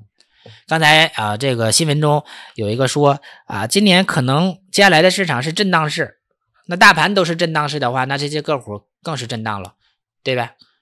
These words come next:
啊，或者说是分化，分化才导致大盘涨到一定份儿上就得跌下来，所以做波段交易是比较好的啊。那这种直勾勾的行情，其实还是做波段比较好，一破位就卖哈，然后等待下一波，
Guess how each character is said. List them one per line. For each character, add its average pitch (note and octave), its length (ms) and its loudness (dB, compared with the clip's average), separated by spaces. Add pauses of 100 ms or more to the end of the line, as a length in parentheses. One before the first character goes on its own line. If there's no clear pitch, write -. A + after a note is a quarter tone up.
(140)
啊， - 100 -20
或 - 180 -4
者 C3+ 80 -2
说 C3+ 80 -8
是 C3+ 60 -6
分 F3 240 -2
化， F3 280 -8 (440)
分 G#3 220 0
化 F#3+ 160 0
才 C#3+ 140 -4
导 A#2+ 140 -4
致 A#2 120 -8
大 C3 160 -2
盘 A#2 360 -8
涨 G2 180 -6
到 C#3 100 -2
一 C#3 60 -2
定 C3+ 160 -4
份 C3+ 120 -6
儿 - 20 -6
上 A#2+ 80 -8
就 A#2+ 100 -8
得 G#2+ 100 -8
跌 A#2 140 -10
下 B2 140 -6
来， G2 260 -12 (800)
所 D3 140 -6
以 B2+ 220 0 (220)
做 D3 120 -2
波 E3 140 0
段 E3 160 0
交 D3 140 2
易 D3+ 80 0
是 C#3 140 -6
比 A#2+ 120 -12
较 D3+ 120 -2
好 F2+ 260 -10
的 A2 100 -6 (760)
啊。 - 200 -20 (200)
那 E3+ 100 -10
这 E3 80 -6
种 C3 100 -8
直 D#3+ 160 -4
勾 F#3+ 140 4
勾 G3 120 2
的 F3 100 2
行 C#3+ 220 -4
情， C3 240 -6
其 C3+ 140 -6
实 D3 300 -4 (120)
还 A#2+ 220 -6
是 D#3+ 140 -4
做 C3+ 180 -6
波 D#3 140 -4
段 D3+ 200 -2
比 F#2+ 80 -16
较 G2 120 -12
好， F2+ 380 -14
一 C3+ 100 -14
破 F#3 180 -8
位 F3+ 100 -2
就 C3 80 -6
卖 C3 220 -10
哈， - 320 -20
然 - 140 -14
后 C3 80 -10
等 G2 180 -12
待 G2+ 100 -8
下 B2+ 200 -8
一 F#2+ 60 -10
波， D#2+ 140 -20